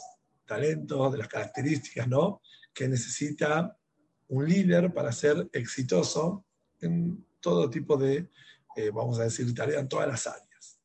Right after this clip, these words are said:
Voy a explicar, ¿no? una pequeña parte de lo que encierra esta definición, que es, eh, impacto transformacional.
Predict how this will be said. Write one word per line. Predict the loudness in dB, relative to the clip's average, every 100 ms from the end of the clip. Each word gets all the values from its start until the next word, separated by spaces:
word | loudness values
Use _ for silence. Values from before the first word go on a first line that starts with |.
| 0
Voy | 2
a |
explicar, | 2 0 2 4
¿no? | 6 2 _ _ -20 -20 -20 _ -2
una | 4 4
pequeña | 2 2 2 4
parte | 2 2
de | 2
lo | 0
que | -2 -4 -4 -8
encierra | -12 -8 -4 -2 -2
esta | -2
definición, | -6 -6 -10 -10 -12 -14 -16 -8
que | -2 4 4
es, | 4 0 -10 -18 _ -20 -20 _ _
eh, | -8 -8 -10 -14 _
impacto | -4 -2 0 -2 0 -2
transformacional. | 0 -2 -2 -4 -6 -8 -10 -16 -18